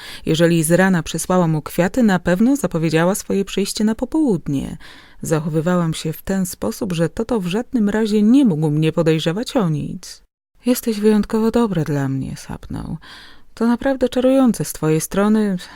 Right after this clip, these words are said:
Sama wiesz najlepiej, że z nikim się tak cudownie nie czuję jak z tobą”. Szukał gorączkowo jakiejś nowej przeszkody, tym samym utwierdzając mnie w przekonaniu, że umówił się z Miss Norman jak dwa a dwa cztery.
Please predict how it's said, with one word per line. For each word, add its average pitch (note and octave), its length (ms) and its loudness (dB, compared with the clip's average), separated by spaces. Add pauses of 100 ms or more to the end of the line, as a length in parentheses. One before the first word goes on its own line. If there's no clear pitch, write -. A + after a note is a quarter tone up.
(100)
Sama C4 320 -2
wiesz G#3 260 -2
najlepiej, G3+ 480 0
że E3 160 0
z - 100 -8
nikim B3+ 320 -2
się F#3+ 120 -6
tak F3 220 -2
cudownie G3 480 0
nie E3 140 0
czuję B3 260 -2
jak D4 220 -12
z - 80 -12
tobą”. D3 520 -2 (500)
Szukał G#3+ 500 -2
gorączkowo E3 560 0
jakiejś E3+ 420 -4
nowej F#3+ 280 -2
przeszkody, F#3+ 640 -2 (420)
tym B3 240 0
samym A#3 400 2
utwierdzając G#3 680 -2
mnie F#3 160 0
w - 60 -10
przekonaniu, G3 580 0
że - 160 -2 (120)
umówił G#3 500 4
się D3+ 180 -4
z E3 80 -4
Miss G3 220 -2
Norman G3 400 2
jak D#3 240 0
dwa E3 320 0
a C#4+ 120 0
dwa G3+ 220 -2
cztery. E3 540 -2